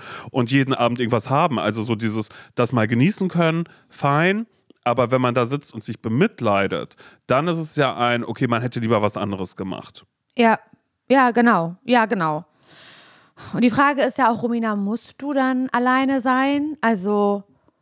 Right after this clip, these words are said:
Speaker 2: muss man sich damit abfinden, jetzt alleine zu sein? Oder kann ich eine Party schmeißen? Oder kann ich zum Beispiel telefonieren?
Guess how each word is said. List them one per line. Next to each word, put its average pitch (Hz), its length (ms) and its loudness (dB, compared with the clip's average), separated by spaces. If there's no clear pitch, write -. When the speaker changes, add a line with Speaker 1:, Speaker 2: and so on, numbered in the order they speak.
Speaker 2:
muss 240 300 2
man 294 460 2
sich 233 200 -2
damit 269 280 0
abfinden, 311 880 -4
jetzt 254 320 0
alleine 247 420 2
zu 254 160 -8
sein? 254 600 2
Oder 208 300 2
kann 208 260 0
ich 180 120 0
eine 170 100 0
Party 254 340 2
schmeißen? 220 560 2
Oder 196 260 2
kann 190 180 -2
ich 170 60 -2
zum 185 80 -2
Beispiel 160 140 -10
telefonieren? 240 680 2